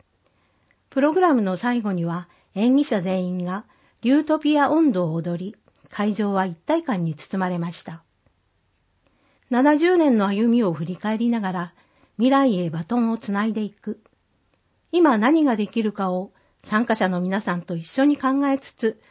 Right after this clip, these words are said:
ダンスでお祝いムードを盛り上げ、七十周年のテーマ、つないだ時を未来へ、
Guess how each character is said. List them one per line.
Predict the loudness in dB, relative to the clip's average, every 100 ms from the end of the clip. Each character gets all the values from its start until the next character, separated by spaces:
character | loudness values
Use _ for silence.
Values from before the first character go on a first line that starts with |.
| _ _ _
ダ | 2 2
ン | 4
ス | 2
で |
お | 2 2
祝 | 2 4
い | 4
ム | 4
ー | 2
ド | 2
を | 0
盛 | -2 -4
り | -4
上 | -6
げ、 | -6 -8 _ _ _ _ _ -4
七 | 0 2 4
十 | 0
周 | 0 0 2
年 | 0 -2
の | -4
テ | -4 -6 -4
ー |
マ、 | -6 -8 _ _ _ _
つ | 0
な | 4 4
い | 2
だ | 0
時 | -2 0 0
を | 2
未 | 0 -2
来 | -2 -2 -4
へ、 | -6